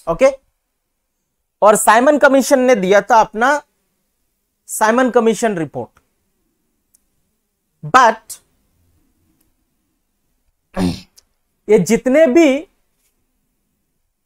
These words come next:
क्लॉजेस नेहरू रिपोर्ट में दिया गया था, उससे even जवाहरलाल नेहरू, मोतीलाल नेहरू के बेटे, उन्हें भी अच्छा नहीं लगा। Because of the reason,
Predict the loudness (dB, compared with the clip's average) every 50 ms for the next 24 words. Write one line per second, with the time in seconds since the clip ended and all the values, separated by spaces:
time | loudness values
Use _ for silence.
0 | _ _ _ _ _ _ _ _ _ _ _ _ _ _ _ _ _ _ _ _
1 | _ _ _ _ _ _ _ _ _ _ _ _ _ _ _ _ _ _ _ -4
2 | 0 2 4 4 4 2 2 0 -2 -2 -4 -6 -10 -12 -10 -8 -6 -2 0 0
3 | 2 2 2 2 0 -2 -2 0 0 0 0 0 -2 -4 -4 -4 -4 -4 -2 0
4 | 0 0 2 0 0 0 -2 -6 -14 -18 -18 _ _ _ _ _ _ _ _ _
5 | _ _ _ _ _ _ _ _ _ _ _ _ _ _ -4 -4 -4 -4 -2 0
6 | 0 0 0 -2 _ -8 -6 -4 0 0 0 0 -2 -4 -4 -2 0 0 0 0
7 | 0 2 0 0 0 0 -2 -2 -2 -2 -4 -4 -6 -6 -4 -4 -2 -2 -2 -2
8 | -2 -2 -2 -2 -2 0 -2 -4 -2 0 0 0 2 2 2 0 0 -2 -6 _
9 | _ _ _ _ _ _ _ _ _ _ _ _ _ _ _ _ _ _ _ _
10 | _ _ _ _ _ -6 -2 2 4 4 4 4 4 2 2 0 -2 -2 -2 0
11 | 0 0 0 0 -2 -4 -6 -10 -12 _ _ _ _ _ _ _ _ _ _ _
12 | _ -6 -6 -4 0 0 0 2 2 2 0 2 2 2 2 2 0 0 -2 -4
13 | -4